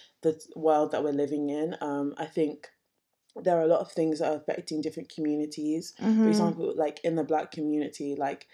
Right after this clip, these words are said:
Speaker 1: people are dying <laughs> and it's kind of scary, but I think that we kind of have to focus on making sure that we're okay.
Speaker 2: Yeah.
Speaker 1: Um, because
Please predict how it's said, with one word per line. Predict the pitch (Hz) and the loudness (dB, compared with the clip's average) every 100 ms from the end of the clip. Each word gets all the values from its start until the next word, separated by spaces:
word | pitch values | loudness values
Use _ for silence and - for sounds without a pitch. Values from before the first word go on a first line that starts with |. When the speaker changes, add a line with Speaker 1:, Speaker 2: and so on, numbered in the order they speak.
| _ - | _ -8
Speaker 1:
people | 233 247 175 | 0 2 2
are | |
dying | - 135 139 135 139 208 262 | 0 0 0 0 -2 -4 -8
<laughs> | - 226 240 - - - 294 - | -8 -2 -2 -2 -12 -10 -4 2
and | 208 | 2
it's | - | 2
kind | 214 240 | 2 4
of | 262 | 2
scary, | - - 139 139 139 143 160 214 - _ _ - | -2 -2 2 4 2 0 0 -4 -12 _ _ 4
but | 165 - | 4 6
I | 160 | 2
think | 160 170 160 - 165 | 0 -4 -4 -4 -2
that | 147 - _ _ _ _ _ _ _ _ - | 0 -2 _ _ _ _ _ _ _ _ -4
we | 175 | -2
kind | 165 170 160 | -2 -2 -2
of | 156 | -2
have | 147 147 | -4 -6
to | 151 | -12
focus | - 147 147 156 147 156 | -4 -2 -2 -4 -6 -6
on | - 147 | -6 -2
making | 151 147 156 143 | -2 -2 -6 -6
sure | 160 143 | -4 -2
that | 147 - | -4 -2
we're | 147 143 143 | -2 0 -2
okay. | 147 - 143 151 202 - _ _ - | -4 -4 0 0 -2 -8 _ _ -10
Speaker 2:
Yeah. | - 190 151 147 | -2 4 4 4
Speaker 1:
Um, | 147 147 147 - _ _ _ _ _ - 160 | 2 0 -4 -10 _ _ _ _ _ -8 -4
because | 160 160 170 156 156 156 | -2 0 2 4 2 -2